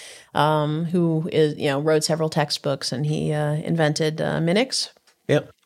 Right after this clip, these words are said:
Speaker 1: which is the, uh, predecessor to
Speaker 2: Of
Speaker 1: Linux.
Speaker 2: Linux. Yeah. Amazing.
Speaker 1: <laughs>
Speaker 2: He
Speaker 1: Yeah.
Speaker 2: reached out. Yeah.
Speaker 1: No, no, I, I reached out to him.
Speaker 2: Okay.
Speaker 1: But yeah, it was, it was, it was quite funny actually, 'cause I originally reached out to him 'cause I wanted to do, uh,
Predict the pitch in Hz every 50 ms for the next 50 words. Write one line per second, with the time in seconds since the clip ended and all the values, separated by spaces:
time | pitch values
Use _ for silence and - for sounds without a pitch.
0 | - - - - 185 170 175 175 156 151 - 156 156 160 165 165 160 165 - 165
1 | 165 170 - - - 160 - - - - - - 170 - - - 117 117 123 117
2 | 202 - - - - - - 123 131 127 120 - _ _ - - 101 104 113 135
3 | 139 - 127 - - - 247 - - - - - 233 - 214 - - - _ -
4 | - 143 160 165 165 156 - - - 139 131 120 113 - - - - - 131 113
5 | 120 - - - 254 302 320 285 254 226 220 196 226 226 226 - - 233 233 240
6 | 240 233 - 214 196 190 - 180 165 165 151 139 139 156 - - - - 147 -
7 | - 110 95 - - - - 220 233 233 - - - - - 262 262 254 240 220
8 | 233 320 349 370 370 311 - 233 - 339 392 427 392 - - 370 392 381 - -
9 | - - - 453 - - 285 294 262 240 220 208 226 226 - - 196 190 190 208
10 | 208 202 190 196 208 226 226 240 247 240 233 220 208 202 196 185 - - 185 175
11 | 175 175 180 190 190 190 170 165 170 175 170 175 165 - 165 156 156 156 160 156
12 | 151 156 - 165 165 165 156 151 151 151 151 156 - - - 151 147 139 127 -
13 | - - - -